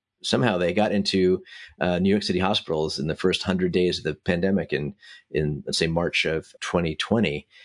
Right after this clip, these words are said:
and followed closely a few clinicians and nurses and patients and their family stories. It's, it's really kinda hard to watch. It's very moving. It's, uh, eye-opening. And, you know, this is, that was only the first wave of the pandemic, uh,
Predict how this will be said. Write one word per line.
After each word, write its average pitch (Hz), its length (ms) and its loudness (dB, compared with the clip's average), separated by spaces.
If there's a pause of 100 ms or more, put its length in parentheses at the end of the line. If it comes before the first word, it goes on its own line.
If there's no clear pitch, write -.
(180)
and 87 200 0
followed 104 520 0
closely 82 580 0
a 65 80 2
few 82 180 -4
clinicians 92 720 -2
and 69 160 -2
nurses 95 520 2
and 60 200 -12
patients 104 460 0
and 73 100 -2
their 76 80 0
family 98 320 2
stories. 90 480 0
It's, - 220 -8 (380)
it's - 180 -2
really 135 100 4
kinda 101 220 0
hard 98 160 2
to 82 80 -2
watch. 98 400 0
It's - 160 -12
very 101 180 2
moving. 120 400 2
It's, - 360 -4
uh, 85 260 0 (380)
eye-opening. 117 580 2
And, 90 280 0 (560)
you 107 100 4
know, 92 260 0
this 101 180 0
is, 101 220 -2
that 143 140 2
was 127 100 2
only 113 140 2
the 95 80 -2
first 165 300 2
wave 87 380 0
of 87 160 -2
the 95 80 4
pandemic, 92 680 0
uh, 87 300 -2